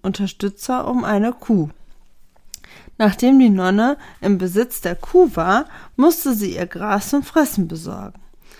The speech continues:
Also da, bat sie die Dorfbewohner um Gras, mit dem sie die Kuh fütterte, um die Milch für den Kater zu bekommen, damit der die Mäuse fernhielt, die ihre Robe anknabberten.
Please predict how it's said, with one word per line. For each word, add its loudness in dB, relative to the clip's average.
Also 2
da, -2
bat 2
sie -2
die -8
Dorfbewohner 0
um 0
Gras, -6
mit 0
dem 6
sie -2
die -4
Kuh 2
fütterte, -10
um 6
die 2
Milch 0
für -4
den -2
Kater 0
zu -4
bekommen, 0
damit 2
der 2
die 2
Mäuse 4
fernhielt, 0
die 0
ihre 0
Robe 2
anknabberten. -10